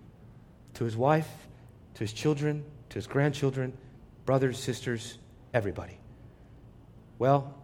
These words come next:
obviously John MacArthur's still with us. He made it. And what hit me like a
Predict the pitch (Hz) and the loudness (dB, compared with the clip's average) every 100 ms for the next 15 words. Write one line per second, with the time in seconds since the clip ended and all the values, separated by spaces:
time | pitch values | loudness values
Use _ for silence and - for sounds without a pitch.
0 | - - - 135 127 120 120 131 127 131 | -20 -6 2 2 2 0 2 2 2 0
1 | 123 110 107 127 117 117 92 - - - | 0 -2 -2 -2 0 0 -2 -6 -14 -20
2 | - - - - - 147 156 135 107 110 | -20 -20 -20 -10 -4 0 2 0 -2 -6
3 | - - - - - 123 131 131 131 180 | -16 -20 -20 -20 -10 0 2 2 2 0
4 | 156 147 135 117 120 | 2 0 0 2 0